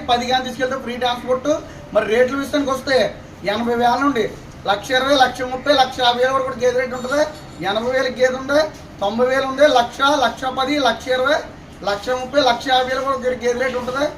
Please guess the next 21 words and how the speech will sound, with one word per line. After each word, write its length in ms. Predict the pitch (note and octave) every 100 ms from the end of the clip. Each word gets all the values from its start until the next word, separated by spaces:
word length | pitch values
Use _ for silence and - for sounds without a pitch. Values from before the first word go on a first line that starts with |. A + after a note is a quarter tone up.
| - - -
మీకు 180 | A#3+ C#4 C4+
ఎవరికైనా 460 | C4+ C#4+ C#4 C4 G#3+ - - - A#3
ముర్రా 180 | A#3 B3
జాతి 140 | B3+ B3
గేదెలు 180 | C4 B3
కావాల్సి 240 | A#3+ B3 A#3
వస్తే 200 | A3+ C#4 D#4 - - -
మన 100 | A3 G#3+
అప్పాజీ 260 | - B3+ C4
డైరీ 160 | C4+ C4
ఫామ్కి 320 | C4+ B3+ G3 C#3+ - - - -
నేరుగా 280 | G#3 A#3 C4 B3+
వచ్చి 160 | C4 B3
కొనుగోలు 280 | A#3 B3 B3+
చేయండి. 300 | B3 B3 C4 D#4 - - - A#3+
నా 80 | G#3+ G#3+
ఫోన్ 160 | A#3 C4+
నెంబర్ 180 | C4 B3+
వచ్చి 200 | C4 A#3+ D#3 - - - G3+
నైన్ 200 | A3 A#3
త్రీ 120 | C4